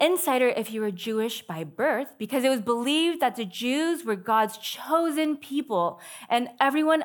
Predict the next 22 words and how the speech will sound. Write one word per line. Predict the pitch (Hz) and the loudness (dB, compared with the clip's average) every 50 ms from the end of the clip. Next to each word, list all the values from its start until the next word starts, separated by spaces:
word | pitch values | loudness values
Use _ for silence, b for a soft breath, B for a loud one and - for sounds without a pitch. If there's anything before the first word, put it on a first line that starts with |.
| - | 2
else | 233 220 233 254 247 - - - | 2 2 2 2 0 -4 -8 -4
was | 196 185 180 180 185 185 - - | -2 0 0 0 -2 -4 -8 -8
an | - 196 196 - 196 | -8 -8 -6 -4 -4
outsider. | 220 - - - - 170 160 165 120 104 - 214 208 - _ _ B B B B B B B B B | -6 -6 -6 -10 -12 -12 -10 -10 -12 -12 -14 -16 -18 -20 _ _ B B B B B B B B B
You | - 208 220 247 339 | -6 -2 0 2 2
and | 415 339 | 2 2
I | 208 185 185 226 269 | 2 2 2 0 0
would | 269 240 196 196 190 | -2 -2 -2 0 0
have | 190 190 185 175 | 2 0 0 0
been | 190 185 180 175 175 | -2 -2 -2 -4 -6
considered, | 180 185 175 170 - - 180 165 165 165 175 214 240 269 - b b b b b b b b | -6 -8 -8 -8 -8 -8 -8 -6 -6 -6 -6 -6 -6 -8 -10 b b b b b b b b
uh, | 180 175 170 165 165 - | -6 -4 -2 -2 -2 -2
outsiders | 175 175 - 175 - 185 175 170 196 247 262 220 | -2 -2 -4 -4 -6 -6 -4 -4 -2 -4 -4 -4
and | 202 175 175 170 | -4 -4 -4 -6
Gentiles | 156 170 190 180 170 170 165 - - 165 165 160 175 240 196 - - - - _ - | -6 -4 -4 -2 -2 -4 -6 -6 -4 -4 -2 -2 -2 -4 -4 -6 -10 -14 -12 _ -6
unless | 208 208 196 190 196 208 - - | -4 0 0 0 0 0 -4 -8
you | 214 196 190 | -8 -6 -2
were | 196 190 | -2 -2
of | - 175 165 170 | -2 -2 -6 -8
Jewish | - 170 170 175 175 | -8 -8 -8 -8 -8
descent. | - - 247 247 - 175 165 175 - - - - B B B B B B B B B B B B B B B _ _ _ _ _ | -10 -10 -8 -8 -6 -6 -6 -6 -8 -10 -14 -20 B B B B B B B B B B B B B B B _ _ _ _ _
But | - 320 302 - - - - | 4 6 6 6 4 0 -6